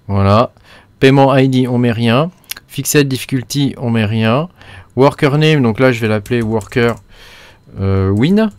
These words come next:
parce que c'est un Windows, et je vais faire générer la configuration ici. Donc tu vois là, il me met toute la configuration. Donc ça, on va le copier. Toc, on va faire clic droit, copier, et on va faire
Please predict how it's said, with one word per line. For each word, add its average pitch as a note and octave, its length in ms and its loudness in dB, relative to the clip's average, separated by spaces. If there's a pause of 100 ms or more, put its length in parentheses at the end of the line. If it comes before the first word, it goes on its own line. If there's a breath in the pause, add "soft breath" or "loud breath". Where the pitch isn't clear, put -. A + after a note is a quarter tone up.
(200)
parce F#2+ 160 -6
que - 100 -14
c'est G#2 140 -4
un G2 60 2
Windows, G2 360 0
et - 320 -10
je G2+ 60 -4
vais G#2+ 60 -6
faire C#3 200 2
générer C3+ 420 0
la C#3+ 120 2
configuration A2 760 -8
ici. G2+ 300 -12
Donc A2 160 -4
tu C3+ 100 -10
vois D3+ 100 2
là, D#3 120 2
il C#3+ 60 -2
me B2+ 60 -2
met B2 100 -2
toute - 180 -12
la C#3 100 0
configuration. A2+ 600 -10 (440 loud breath)
Donc A#2 100 -2
ça, G#3+ 140 4
on G#3 40 4
va D3 120 6
le A2 60 -4
copier. E3 440 0 (840)
Toc, G2+ 300 -8
on G2 60 -8
va F#2+ 60 -8
faire G2 200 -12
clic B2+ 260 -10
droit, A#2 240 -4 (260)
copier, - 460 -2 (540 loud breath)
et D3 100 6
on C#3+ 100 2
va C3 140 4
faire C#3+ 300 0